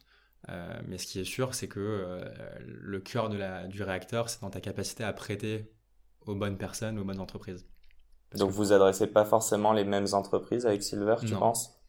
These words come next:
Speaker 1: Pas, il y a de l'overlap, clairement,
Speaker 2: Ouais,
Speaker 1: comme,
Speaker 2: sur
Speaker 1: comme,
Speaker 2: un certain
Speaker 1: comme par exemple la B N P, la S O G, où ils prêtent, euh,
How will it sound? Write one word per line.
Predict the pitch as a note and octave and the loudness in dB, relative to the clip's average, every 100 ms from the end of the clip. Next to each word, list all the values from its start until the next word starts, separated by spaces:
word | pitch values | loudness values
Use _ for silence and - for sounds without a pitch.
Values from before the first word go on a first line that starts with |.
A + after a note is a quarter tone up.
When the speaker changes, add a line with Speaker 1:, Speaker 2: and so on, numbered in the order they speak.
| - | -4
Speaker 1:
Pas, | G#2+ G#2+ G2+ | 0 2 2
il | G#2 | 2
y | |
a | G#2+ | 0
de | |
l'overlap, | A2 A2+ C3+ C3+ - | 2 0 0 -4 -8
clairement, | - G2+ B2+ C#3 - - | -6 -4 -2 -4 -8 -4
Speaker 2:
Ouais, | G2+ | -4
Speaker 1:
comme, | F#2+ | -2
Speaker 2:
sur | F#2+ G2 | -6 -2
Speaker 1:
comme, | F#2 F#2+ | 0 2
Speaker 2:
un | |
certain | G2 - - F#2+ F#2 F#2 | 0 -4 -4 -4 -4 -4
Speaker 1:
comme | A#2 G#2+ | -4 -4
par | G#2 F#2+ | -4 -4
exemple | G#2 G#2 | -4 -4
la | G2 | -4
B | F#2+ | -4
N | G2 F#2+ | -6 -6
P, | G2+ | -6
la | F#2+ | -6
S | - | -6
O | G#2+ | -4
G, | B2+ | -4
où | G#2 | -4
ils | F#2+ F#2 | -6 -10
prêtent, | - G2 - | -10 -10 -10
euh, | F#2 F#2 | -12 -12